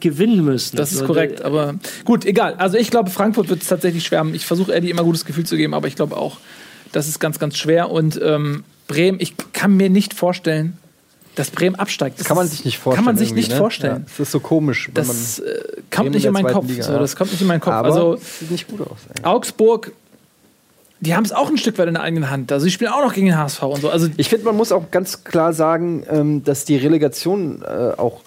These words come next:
Speaker 3: sicherlich kein, wie man, wie der Franzose sagt, Walk in the Park wird.
Speaker 2: Dieses Jahr nicht,
Speaker 3: Ähm,
Speaker 2: nee.
Speaker 3: das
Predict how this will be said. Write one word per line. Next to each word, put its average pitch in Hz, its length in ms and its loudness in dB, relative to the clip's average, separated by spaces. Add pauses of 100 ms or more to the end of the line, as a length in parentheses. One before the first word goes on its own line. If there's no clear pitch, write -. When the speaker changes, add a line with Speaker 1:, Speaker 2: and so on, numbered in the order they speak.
(160)
Speaker 3:
sicherlich 147 480 0
kein, 131 460 -2 (120)
wie - 60 -12
man, 127 260 -4
wie 131 100 -4
der 127 100 2
Franzose 123 360 -2
sagt, 123 200 -2
Walk 113 220 0
in 143 60 -2
the 127 60 -4
Park 156 400 -6
wird. 120 260 -2 (240)
Speaker 2:
Dieses 170 240 2
Jahr 208 120 2
nicht, 196 200 2
Speaker 3:
Ähm, 127 320 2
Speaker 2:
nee. 135 40 0
Speaker 3:
das 127 260 -4